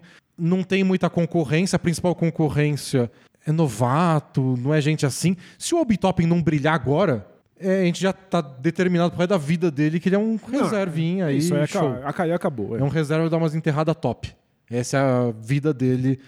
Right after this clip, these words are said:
Speaker 1: se ele der errado nessa temporada. Mas eu acho que pode, pode dar. Pode,
Speaker 2: Pode,
Speaker 1: pode render.
Speaker 2: pode render. E é um time muito interessante pra além disso. É, o Miles Turner sempre ficou muito perto de explodir e parece que, de fato, finalmente engatou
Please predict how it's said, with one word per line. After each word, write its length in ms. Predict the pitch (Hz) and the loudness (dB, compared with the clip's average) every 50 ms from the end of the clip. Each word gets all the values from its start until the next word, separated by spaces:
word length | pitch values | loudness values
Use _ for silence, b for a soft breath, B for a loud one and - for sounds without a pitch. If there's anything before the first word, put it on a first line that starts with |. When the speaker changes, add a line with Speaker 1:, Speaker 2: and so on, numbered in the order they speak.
| B B B B | B B B B
Speaker 1:
se 180 | - - 151 | -6 -2 0
ele 100 | 143 143 | 0 2
der 120 | 135 147 143 | 2 2 0
errado 300 | 135 120 131 143 131 131 | 2 2 0 0 0 0
nessa 240 | 139 135 - 151 | 0 0 0 0
temporada. 540 | - 147 147 - 196 175 135 120 113 113 110 B B B B B | 0 0 -2 0 0 0 0 0 -2 -2 -6 B B B B B
Mas 180 | 190 240 269 247 | -2 -2 0 0
eu 140 | 294 262 247 | 2 0 2
acho 260 | 254 254 - - 254 | 0 -2 -4 -6 -8
que 240 | - - 254 254 - _ _ _ _ _ _ | -4 -2 -4 -4 -4 _ _ _ _ _ _
pode, 240 | - 220 226 202 202 | 0 0 0 0 2
pode 240 | - 214 226 196 170 | 0 0 0 0 0
dar. 200 | 123 120 104 101 - _ _ - | -2 -2 -2 -2 -10 _ _ -4
Pode, 200 | - - 180 - | -2 -2 -2 0
Speaker 2:
Pode, 0 | |
Speaker 1:
pode 180 | 175 185 180 175 | -2 0 0 2
render. 360 | 147 156 135 110 104 92 - - _ - | 0 0 0 0 -4 -6 -6 -14 _ -6
Speaker 2:
pode 180 | - 349 339 294 | -6 -4 -2 0
render. 360 | 247 180 139 120 117 110 110 | -2 0 0 0 0 -2 0
E 100 | 127 196 | 0 0
é 40 | 269 | 0
um 60 | 330 | 0
time 200 | - - 370 370 | 0 -2 -2 0
muito 260 | 320 220 247 269 - 320 | 0 0 0 0 -2 -2
interessante 560 | - 339 349 311 - - 190 190 254 - - | 0 0 0 0 0 2 0 0 0 0 -2
pra 120 | 190 175 | 0 0
além 260 | 156 147 151 151 151 | 2 2 2 0 0
disso. 440 | 127 123 139 151 - - - 156 151 b b b b b b b b b b b | 0 0 0 0 0 0 -2 -2 -4 b b b b b b b b b b b
É, 200 | 147 147 147 147 | -2 0 0 2
o 40 | 147 | 2
Miles 400 | 160 170 175 165 151 - - - | 2 2 2 2 2 0 -2 0
Turner 460 | - 160 160 156 156 156 151 143 127 123 - b b b b b b b b | 0 0 0 2 2 2 2 0 -2 -4 -12 b b b b b b b b
sempre 480 | - - - - 220 254 240 - 214 175 | -8 -6 -2 0 0 0 2 0 -2 0
ficou 400 | - 190 - - - 190 185 175 | 0 -2 -4 -2 -2 -2 -2 0
muito 340 | 190 247 339 - - 262 190 | 0 -2 -2 -2 -2 -4 -4
perto 360 | - - 190 180 165 - 180 | -2 0 0 0 0 0 -2
de 60 | 156 | -2
explodir 720 | - - - 170 170 147 127 123 147 160 151 147 143 147 151 | -2 -4 0 0 0 0 0 -2 0 0 2 2 2 0 0
e 40 | |
parece 360 | - - 165 165 165 - - - | 0 0 0 2 2 0 0 -2
que, 100 | 160 147 | -2 -4
de 100 | 139 139 | -4 -4
fato, 680 | - - - 185 170 170 - _ - - 139 123 113 b b b b b | -6 -2 -2 0 0 0 -4 _ -2 0 0 0 0 b b b b b
finalmente 720 | - - - 240 247 220 190 175 170 170 165 151 - 160 | -10 -2 0 0 2 2 2 2 2 0 0 0 0 0
engatou 580 | 156 151 156 143 - - 156 180 233 302 330 | 0 2 2 0 0 0 0 0 0 0 -4